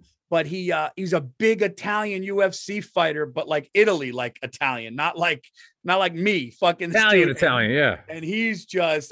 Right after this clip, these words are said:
Speaker 1: I don't know how he's Italian 'cause he's, like, six three,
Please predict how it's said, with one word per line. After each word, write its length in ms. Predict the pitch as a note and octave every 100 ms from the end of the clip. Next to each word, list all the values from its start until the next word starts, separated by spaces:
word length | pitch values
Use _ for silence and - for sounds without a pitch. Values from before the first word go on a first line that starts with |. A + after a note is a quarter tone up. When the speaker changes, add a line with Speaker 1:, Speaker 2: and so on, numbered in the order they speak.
| -
Speaker 1:
I 80 | F3
don't 140 | G3+
know 100 | F#3
how 160 | F#3+ F3+
he's 120 | E3+
Italian 420 | D#3+ F#3 E3+ D3
'cause 180 | D3+ C#3+
he's, 160 | E3
like, 220 | D#3 D#3 C#3
six 460 | - G3+ G3+ - -
three, 500 | F3+ F3+ E3+ E3